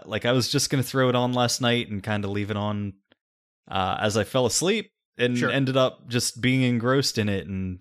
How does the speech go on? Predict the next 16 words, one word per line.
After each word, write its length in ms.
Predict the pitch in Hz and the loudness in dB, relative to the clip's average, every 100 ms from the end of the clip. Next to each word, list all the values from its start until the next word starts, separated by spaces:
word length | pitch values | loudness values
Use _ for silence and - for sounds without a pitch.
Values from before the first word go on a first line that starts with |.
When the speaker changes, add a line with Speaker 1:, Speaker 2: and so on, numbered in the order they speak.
| - | -10
Speaker 1:
staying 320 | - 110 110 | -8 -4 -2
up 140 | 110 - | -4 -4
till, 260 | 117 107 101 | -2 -2 -2
like, 300 | 98 95 - | -6 -6 -8
twelve 260 | 104 104 | -6 -4
thirty 300 | - 95 98 | -4 -4 -4
last 320 | 92 92 - | -6 -6 -6
night 220 | 104 95 95 | -6 -6 -8
and 80 | 95 | -8
being 160 | 98 | -6
really 260 | 95 98 95 | -4 -6 -6
tired 540 | - 95 95 95 92 | -6 -4 -6 -8 -14
for 140 | - 95 | -12 -8
work 260 | 98 95 | -6 -6
this 220 | 95 92 | -10 -10
morning. 320 | 101 95 95 | -8 -8 -8